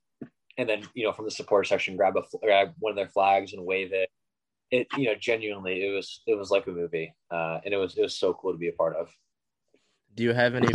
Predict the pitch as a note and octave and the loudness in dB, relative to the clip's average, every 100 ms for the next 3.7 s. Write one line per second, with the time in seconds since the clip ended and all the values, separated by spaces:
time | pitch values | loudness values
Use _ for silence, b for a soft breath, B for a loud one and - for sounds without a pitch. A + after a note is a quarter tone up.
0 | - A2+ A2 A2 G#2+ F#2 F#2+ D2 G1+ - | 4 2 2 0 0 0 -2 -2 -6 -6
1 | - G#2+ G#2+ G2+ - G2+ E2 E2+ G2 G#2+ | 0 2 4 2 -2 -4 -4 -2 0 0
2 | G#2 - - - G#2+ A2 A2 - A#2+ A#2 | -2 -8 -20 -4 -2 0 -2 -2 -4 -2
3 | A#2+ B2+ C3+ A#2+ F#2 F#2 F#2 | -2 -2 -2 -2 0 0 -2